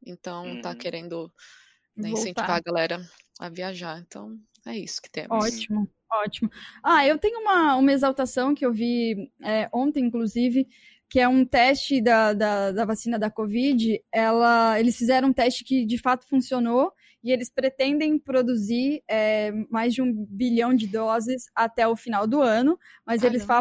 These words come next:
Speaker 3: falam que o processo é lento, então, assim, não, talvez não chegue pra gente até o final desse ano, mas provavelmente até metade de dois mil e vinte e um essa, a, a gente já tenha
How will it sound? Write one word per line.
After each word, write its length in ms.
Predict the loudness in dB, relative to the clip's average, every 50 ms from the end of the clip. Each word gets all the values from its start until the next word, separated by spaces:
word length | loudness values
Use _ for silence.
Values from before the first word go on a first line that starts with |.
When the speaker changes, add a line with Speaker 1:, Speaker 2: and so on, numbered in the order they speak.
| 4 4
Speaker 3:
falam 80 | 2
que 100 | 2 0
o 20 | -2
processo 1080 | 0 0 0 0 0 2 2 2 2 2 0 -2 -6 -8 -4 -4 -4 -2 -4 -4 -6 -8 -6 -4
é 160 | -2 0 0
lento, 560 | 0 0 0 0 0 2 0 0 0 0 -2
então, 240 | 0 0 -2 -2 -4
assim, 340 | -4 -4 -4 -4 -4 -4 -4
não, 340 | -6 -8 -8 -8 -8 -10 -12 _ _ _ -12 -8 -4
talvez 280 | -2 -2 0 0 0
não 120 | 0 -2 -2
chegue 280 | -2 -2 -2 -2 -2
pra 320 | -2 _ 0 0 2 2 4
gente 580 | 4 4 4 4 4 2 2 0 0 -2 -4 -2 -2
até 240 | -2 0 0 -2
o 40 | -4
final 220 | -4 -4 -4 -2 0
desse 280 | 0 0 0 2 2
ano, 260 | 4 4 6 4 4 2 -2 -16 -20 -10 -4
mas 140 | -4 -4 -4
provavelmente 480 | -4 -6 -8 -6 -4 -4 -4 -4 -4
até 140 | -4 -4 -4
metade 380 | -4 -4 -2 -2 -2 -2 -2 -4
de 100 | -4 -2
dois 180 | -2 -2 -2
mil 140 | -2 -4 -4
e 20 | -2
vinte 260 | 0 -2 -2 0 -2
e 40 | -2
um 240 | 0 2 2 2 2 _ _ _ -20 -20 _ -2
essa, 320 | 0 0 0 2 2 4 4
a, 420 | 6 6 6 4 4 4 4 4
a 40 | 4
gente 220 | 4 2 0 0
já 120 | 2 0 0
tenha 500 | 0 0 -2 0 0 0 0 -2 -4